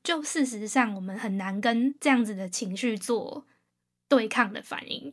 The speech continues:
大多时候遇到恐惧或者是面对生理上的不适，还是会觉得说，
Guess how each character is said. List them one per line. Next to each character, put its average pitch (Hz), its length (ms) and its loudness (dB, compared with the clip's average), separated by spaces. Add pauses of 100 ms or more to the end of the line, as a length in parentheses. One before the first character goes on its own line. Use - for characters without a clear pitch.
大 311 160 6
多 311 160 2
时 262 100 0
候 247 140 0
遇 277 100 4
到 262 140 4
恐 262 260 -2
惧 240 180 -4
或 240 140 2
者 220 80 -4
是 240 100 -6
面 240 220 2
对 226 100 -4
生 233 220 -2
理 226 100 -6
上 240 160 -2
的 208 160 -8
不 - 140 -14
适， - 340 -8 (340)
还 233 180 -2
是 320 180 0
会 330 180 2
觉 214 160 -6
得 214 140 -6
说， 220 340 -4